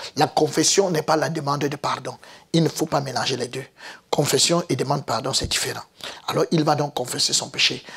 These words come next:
Seigneur, je viens de me rendre compte que je viens de faire mal. J'ai insulté quelqu'un et ça, c'est pas bon. Il faut m'aider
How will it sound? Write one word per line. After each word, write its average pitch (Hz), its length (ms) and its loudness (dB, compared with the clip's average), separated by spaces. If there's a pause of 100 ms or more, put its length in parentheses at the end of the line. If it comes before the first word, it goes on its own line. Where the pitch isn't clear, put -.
(140)
Seigneur, 160 520 2 (520)
je 135 180 6
viens 147 320 2
de 156 100 -2
me 147 160 -2
rendre 147 220 0
compte 143 220 -2
que 156 80 2
je - 160 4
viens 139 320 0
de 127 100 -6
faire - 280 -2
mal. - 180 -6 (520)
J'ai - 400 2
insulté 135 460 -2
quelqu'un - 380 -4
et 147 60 -2
ça, - 180 0
c'est - 180 0
pas - 180 -6
bon. - 160 -12 (540)
Il - 80 -8
faut 190 160 8
m'aider 151 720 0